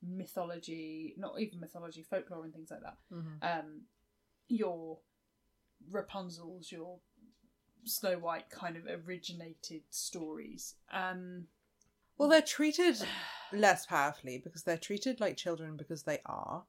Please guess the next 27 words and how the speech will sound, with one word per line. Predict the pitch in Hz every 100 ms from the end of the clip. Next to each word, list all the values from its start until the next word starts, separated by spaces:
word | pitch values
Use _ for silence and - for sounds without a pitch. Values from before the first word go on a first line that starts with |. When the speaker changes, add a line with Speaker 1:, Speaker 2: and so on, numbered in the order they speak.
| _ -
Speaker 1:
Yes, | 190 196 165 185 - - -
they | 165
are | 165 208
children | 202 170
because | 170 -
most | -
of |
them | 240
are, | 185
like, |
Speaker 2:
Forgetting | 247 285 220 294 294 311 339
Speaker 1:
thirteen. | 202 233 - 226 185 190 254
Speaker 2:
Yeah, | 190 -
forgetting | - 226 285 285 320 311
Speaker 1:
Yeah. |
Speaker 2:
that | 262 240
actively | 190 196 - 214 175 185 175
throughout | 170 180 175 165 - 165
history | 170 160 - 160
there | 156 156
were | 156
several | - 160 156
Speaker 1:
Yeah. | 151
Speaker 2:
children | - 160 147 147 143 135
monarchs, | 156 147 - - - -
but, | - 190 - - - - - - _
um, | 202 196 196 190